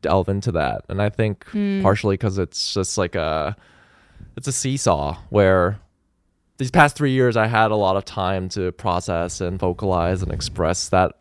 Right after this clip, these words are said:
Speaker 1: facet of myself.
Speaker 2: Mm-hmm.
Speaker 1: But, um, I think part of my excitement now is, like, I get to catch up on all this other wealth of material or feelings that I wanna explore that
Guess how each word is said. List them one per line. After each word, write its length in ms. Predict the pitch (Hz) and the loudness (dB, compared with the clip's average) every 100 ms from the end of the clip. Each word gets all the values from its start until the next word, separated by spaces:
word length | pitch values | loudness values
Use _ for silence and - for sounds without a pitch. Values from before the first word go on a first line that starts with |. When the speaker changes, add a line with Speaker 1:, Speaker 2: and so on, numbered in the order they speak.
| _ | _
Speaker 1:
facet 320 | 92 90 113 | -2 0 -2
of 100 | 104 | -2
myself. 520 | 101 98 - 110 107 | 0 -2 0 0 2
Speaker 2:
Mm-hmm. 80 | 113 | 2
Speaker 1:
But, 260 | 185 95 - - - - - - _ _ _ _ - | 2 2 0 -8 -20 -20 -20 -20 _ _ _ _ 0
um, 320 | 110 107 98 | 4 6 6
I 60 | 110 | 2
think 160 | 139 | 2
part 220 | - 120 120 | 4 4 6
of 80 | |
my 160 | 113 107 | 2 0
excitement 520 | 101 - 107 98 92 | -2 0 0 0 -2
now 240 | 101 101 92 | 0 2 0
is, 100 | 90 | 0
like, 160 | 90 | 0
I 60 | 95 | -2
get 100 | 92 | -4
to 80 | - | -4
catch 260 | 110 95 | -4 0
up 160 | 107 90 | 0 0
on 380 | 90 87 85 98 - _ _ _ _ _ - _ - | -2 -2 -6 -10 -14 _ _ _ _ _ -20 _ 0
all 200 | 107 101 | 2 2
this 180 | 104 104 | 0 0
other 480 | 98 98 92 90 - _ | 2 2 2 0 -4 _
wealth 400 | 113 107 101 98 | 0 2 2 0
of 140 | 98 101 | -6 -6
material 600 | 92 - 95 90 90 87 | -6 0 2 4 4 4
or 220 | 82 87 | 2 0
feelings 320 | - 95 87 | 0 0 0
that 100 | 85 | -2
I 40 | 82 | 0
wanna 200 | 87 80 | 0 -2
explore 520 | 73 - 95 90 85 | -4 -6 0 2 4
that 260 | 87 82 | 4 2